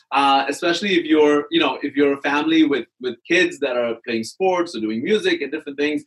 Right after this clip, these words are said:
I mean, every evening in the week, uh, a lot of times is taken up. So it's, it's casting vision to say, you know, God deserves a part of your time. And if I can even address some of the families that are listening to us,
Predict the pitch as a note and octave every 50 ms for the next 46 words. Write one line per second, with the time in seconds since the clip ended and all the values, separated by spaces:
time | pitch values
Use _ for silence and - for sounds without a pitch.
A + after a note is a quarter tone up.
0 | _ _ _ _ _ - C#3+ D3 C#3+ C#3+ D3+ E3 F#3 F#3+ E3+ E3 E3 D3+ D#3 D#3
1 | D3+ D3 C#3 C3+ B2+ C#3 C#3+ C#3 C#3 - _ _ _ _ _ _ - B2 C3 C3
2 | B2+ B2+ B2 B2 - B2 B2 A#2 A#2 C3+ D3 D3 - - - A#2+ A#2+ B2+ B2 A#2+
3 | - B2+ A#2 - - A#2+ A2+ - C#3+ D3 D3 - - - E3+ D#3+ D#3+ D#3+ - -
4 | E3+ D#3 - - - _ - - D3+ E3+ E3+ - G3 F#3 E3 C#3 D3 C#3+ C#3+ E3
5 | D3 C#3+ C#3+ C#3 - C3+ C3+ C3+ B2+ - _ _ _ _ _ - D3 D3 D3 C#3
6 | B2+ C3+ C#3+ D3 E3+ E3 - E3 D3+ C#3 - - B2+ B2+ B2+ C#3 D#3 - - D3
7 | - - B2 A2+ A2 - C3 B2+ C3 B2 - - - A#2 D3+ G3 A3+ A#3 A3 G#3+
8 | A3 G#3+ A3 G#3+ - A3+ G#3 G3+ F#3+ F#3 D#3+ D3 D3 - C#3+ A#2+ - - C3+ D3
9 | D3+ - - - - _ _ _ - - E3+ E3 D#3+ D3+ C#3+ C#3+ - C#3+ C#3 C#3+
10 | F3+ G3+ G#3+ G#3+ G#3 - G#3 F#3+ G3 F#3 F3+ E3+ - - F#3 E3 E3 D3 C#3+ C#3
11 | C#3+ -